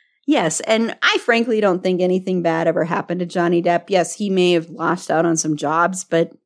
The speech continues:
I don't know. I th-, I think more, I think Am-, and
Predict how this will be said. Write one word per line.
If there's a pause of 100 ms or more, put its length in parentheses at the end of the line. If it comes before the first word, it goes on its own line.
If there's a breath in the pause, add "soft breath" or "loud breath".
(1080 soft breath)
I
don't
know. (240)
I
th-,
I
think
more, (240)
I
think (460)
Am-,
and